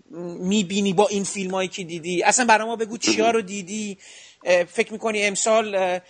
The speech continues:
چون من می‌دونم من الان دوباره با منتقدا شروع کنم، م-، یعنی من اگه اصلاً سی و شش دوره بودش که می‌خواستم پادکست بگیرم، احتمالاً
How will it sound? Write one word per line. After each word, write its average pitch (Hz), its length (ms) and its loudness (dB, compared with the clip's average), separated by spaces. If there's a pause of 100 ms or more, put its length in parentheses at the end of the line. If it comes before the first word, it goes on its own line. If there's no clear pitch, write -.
(240)
چون 247 140 2
من 277 120 6
می‌دونم 262 380 -2
من 254 160 0
الان 254 180 -4
دوباره 233 420 -2
با 233 180 -2
منتقدا 220 520 -4
شروع 220 200 -6
کنم، 254 220 -4
م-، 220 200 -6
یعنی 226 220 0
من 240 120 0
اگه 226 180 0
اصلاً 233 160 -2
سی - 180 2
و 226 60 2
شش - 320 0
دوره 214 280 4
بودش 190 340 -6
که 214 80 -10
می‌خواستم 208 340 -4
پادکست 214 500 0
بگیرم، 214 280 0
احتمالاً 220 880 0